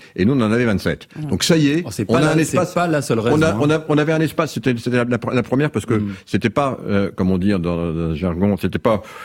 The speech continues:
Speaker 1: non plus, euh, faire Facebook, euh, c'est un, un étudiant de première année, euh, euh, euh, qui avait quitté Harvard a pu le faire. C'est, c'est, c'est, c'est tout à son mérite du reste. Mais c'était pas non plus un exploit technologique et scientifique à l'époque de faire, de faire Facebook. Mais en revanche, il y avait le marché. On a enfin ce marché. Deuxièmement,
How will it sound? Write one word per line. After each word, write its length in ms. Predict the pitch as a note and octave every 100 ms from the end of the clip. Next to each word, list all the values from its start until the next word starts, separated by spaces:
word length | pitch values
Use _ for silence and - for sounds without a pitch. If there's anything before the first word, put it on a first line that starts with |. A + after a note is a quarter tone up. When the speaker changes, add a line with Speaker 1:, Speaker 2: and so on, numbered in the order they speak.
| - -
Speaker 1:
non 80 | -
plus, 220 | G#2 G#2+
euh, 200 | D#2+ D#2+
faire 260 | - G2 -
Facebook, 440 | F#2 E2 A2 F#2+
euh, 160 | E2+ D#2
c'est 240 | - -
un, 140 | G2+ F2
un 100 | F#2+
étudiant 260 | F#2 F#2 G#2
de 60 |
première 280 | G2 F#2 F2
année, 260 | F#2 G2+ F#2+
euh, 160 | E2+ -
euh, 280 | E2+ E2+ E2+ F2 E2+ E2 D#2+ D#2
euh, 220 | E2 E2 D#2+
qui 120 | -
avait 140 | D#2+
quitté 240 | F#2 E2 F#2
Harvard 260 | E2+ F#2+
a 60 | D#2
pu 100 | D#2+
le 80 | D2+
faire. 260 | C#3 D3+
C'est, 160 | - - G#2+
c'est, 220 | A2+ -
c'est, 160 | A2+
c'est 120 | - G2
tout 100 | -
à 40 | F#2+
son 140 | F#2
mérite 240 | E3 G#3
du 80 | G2+
reste. 200 | F#2 - - -
Mais 80 | -
c'était 180 | - D#2
pas 120 | G2
non 100 | A#2
plus 260 | F#2+ C3 D#3
un 80 | F#2+
exploit 300 | F#2+ - C3
technologique 540 | - A#2 A2 G2+ B2+
et 40 | G#2
scientifique 420 | G2 F2 A2 B2
à 40 | G2
l'époque 240 | - B2+
de 100 | F2
faire, 180 | A#2 G#2
de 120 | F#2+
faire 180 | G2 G#2
Facebook. 320 | F#2+ D#2+ D2+ - - -
Mais 140 | - B2
en 80 | F2
revanche, 140 | A2 F3+
il 40 |
y 40 | -
avait 80 | C#3+
le 60 |
marché. 340 | C3 - F#2+ D2 - -
On 160 | A2+ C3
a 60 |
enfin 300 | D#3 C#3+ G3
ce 120 | F3 C#3+
marché. 380 | G#2+ G#2+ - - - - - - -
Deuxièmement, 560 | C#3+ C#3+ F#3+ A3+ F3